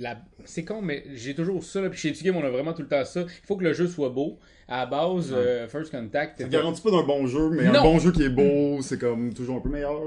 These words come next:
Speaker 1: Oui, puis, oh, puis un, un mauvais jeu qui est beau, c'est moins pire
Speaker 2: <laughs> Ouais,
Speaker 1: qu'un
Speaker 2: ça,
Speaker 1: hostie
Speaker 2: un
Speaker 1: de jeu
Speaker 2: peu.
Speaker 1: laid du fuck.
Speaker 2: Ouais, un peu.
Speaker 1: Fait que, ouais, vraiment, là, on arrivait vraiment dans quelque chose d'intéressant, puis, euh,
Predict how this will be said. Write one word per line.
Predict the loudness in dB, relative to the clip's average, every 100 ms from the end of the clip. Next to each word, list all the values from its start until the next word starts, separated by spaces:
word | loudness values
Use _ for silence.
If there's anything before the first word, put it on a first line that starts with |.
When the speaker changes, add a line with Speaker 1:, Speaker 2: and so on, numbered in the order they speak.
| -2
Speaker 1:
Oui, | 2
puis, | 2 6
oh, | 6 6
puis | 2 2
un, | 4 4 4
un | 4
mauvais | 6 8 8 8
jeu | 6 0
qui | 0 -2
est |
beau, | 2 4 4 2
c'est | -2 -2
moins | 0 0
pire | 2 2 0 -4 -6 -2 2
Speaker 2:
<laughs> | 4 6
Ouais, | 8
Speaker 1:
qu'un | 8 8
Speaker 2:
ça, | 8 8
Speaker 1:
hostie | 8 8
Speaker 2:
un | 6
Speaker 1:
de |
jeu | 8 6 8
Speaker 2:
peu. | 8
Speaker 1:
laid | 8
du | 6 0 -10
fuck. | -4 -2 0
Speaker 2:
Ouais, | 0 -2
un |
peu. | -4 -8 -10 -20 -6
Speaker 1:
Fait | -4 2
que, | 6 8 6 2
ouais, | 2 2
vraiment, | 2 0 0 2 2
là, | 4 4 4
on | 2
arrivait | -2 -2 -2
vraiment | -2 -2 -4
dans | -6
quelque | -6
chose | -4 -4 0
d'intéressant, | 0 0 -2 -2 -2 -4 -8 -6 -6 -8
puis, | -10 -8 -4
euh, | -4 -4